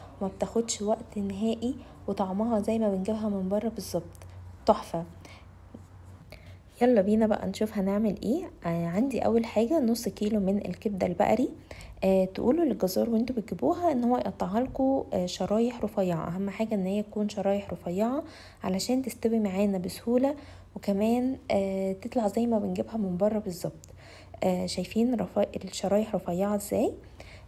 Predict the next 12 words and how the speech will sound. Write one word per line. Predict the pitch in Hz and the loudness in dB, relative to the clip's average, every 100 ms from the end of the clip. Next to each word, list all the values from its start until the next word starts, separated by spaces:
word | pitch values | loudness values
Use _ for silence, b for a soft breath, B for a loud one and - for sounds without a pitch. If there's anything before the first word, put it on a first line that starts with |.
| B - | B -2
هنجيبها، | 277 262 254 254 | 2 4 4 4
وزي | 220 226 | 4 4
ما | 233 | 2
اتفقنا | 220 - 214 220 | 2 0 0 0
قبل | 202 - | 0 -2
كده | 180 226 233 | 0 2 2
ان | 196 175 | 0 -4
الكبده | - 214 208 | -2 -2 0
ما | 175 202 | 0 -2
بتتغسلش | 214 190 185 175 208 226 233 - | -2 -6 -6 -4 -2 -2 -2 -8
باي | - - 226 214 | -4 -2 0 -2
حاجه، | - 190 196 240 | -2 -2 0 -2